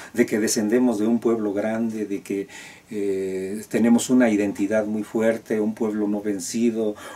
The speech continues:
un pueblo con una cultura muy amplia. Si bien, si bien no tuvimos una escritura, en el caso del pueblo purépecha, pero tenemos, este,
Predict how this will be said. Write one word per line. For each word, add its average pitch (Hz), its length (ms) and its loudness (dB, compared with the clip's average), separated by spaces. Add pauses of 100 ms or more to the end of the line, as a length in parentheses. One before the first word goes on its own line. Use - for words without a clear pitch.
un 120 120 4
pueblo 117 300 2
con 107 140 -4
una 110 180 -2
cultura 107 460 -4
muy 107 360 0
amplia. 113 600 0 (240)
Si - 180 2
bien, 135 420 4
si 120 200 2
bien 131 420 6
no 131 120 6
tuvimos 127 460 4
una 127 180 6
escritura, 123 680 4 (220)
en 107 80 -2
el 95 80 -4
caso 123 260 -2
del 104 120 0
pueblo 110 240 -2
purépecha, 113 580 -4 (340)
pero 110 200 2
tenemos, 123 440 4
este, 101 600 0